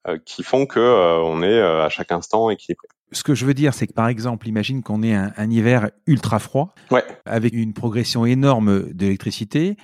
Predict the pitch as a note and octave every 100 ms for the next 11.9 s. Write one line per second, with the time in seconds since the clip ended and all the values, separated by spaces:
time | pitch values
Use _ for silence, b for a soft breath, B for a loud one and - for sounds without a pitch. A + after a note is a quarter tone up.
0 | B B - C3 C3 A2 - _ _ G2+
1 | C#3 D3 C#3+ D3 C#3+ C3 G#2+ A2+ A#2 G#2+
2 | A#2 G2+ G2+ G2+ G#2+ G2+ - F#2+ F2 G2+
3 | A#2+ B2 G#2 F2+ E2 _ _ _ _ _
4 | G#2 F#2+ A2+ A#2 G2 - - G#2 G2+ G2+
5 | G2+ G2 F#2 G2+ G2+ - - A#2 A2+ -
6 | A#2 A#2+ B2 G2 F#2 E2 F2+ F#2 F2 -
7 | F#2+ - - - F#2+ F2+ D3+ G#3 _ B
8 | B B B B G#2 G2+ G2 F#2+ F#2+ F#2
9 | C3+ D3 - C3+ - C#3+ C3+ A2+ - A#2+
10 | C3+ A#2 C3 B2+ - C3 - - G#2+ A2
11 | - G#2+ G#2+ A2 G#2 G2+ A2+ D3+ G#3